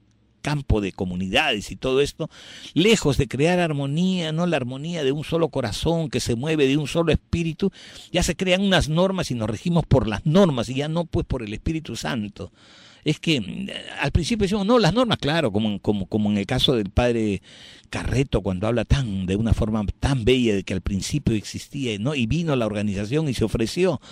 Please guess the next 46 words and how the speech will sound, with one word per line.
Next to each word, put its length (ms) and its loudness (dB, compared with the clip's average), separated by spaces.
y 120 2
vio 200 6
la 140 -2
vida 300 -2
que 340 -2
era 140 0
bueno 440 2
y 60 -4
la 80 -4
aceptó. 600 -4
Pero 160 6
llega 200 2
un 120 0
momento, 500 4
como 220 -4
decíamos, 600 -2
¿no? 140 2
Que, 240 -2
"Hey, 320 6
tomo 220 -2
una 120 -6
criada 200 0
porque 240 2
necesito 480 -2
una 100 0
ayuda, 360 6
tomo 280 4
una, 220 4
una 320 2
chica 340 0
para 160 -4
que 100 -10
me 100 -4
ayude 200 2
en 80 -4
el 120 0
servicio, 480 -2
tomo 220 0
un 60 0
empleado 540 4
para 120 0
que 80 -8
me 100 -4
ayude 160 -2
a 40 -6
trabajar". 240 -4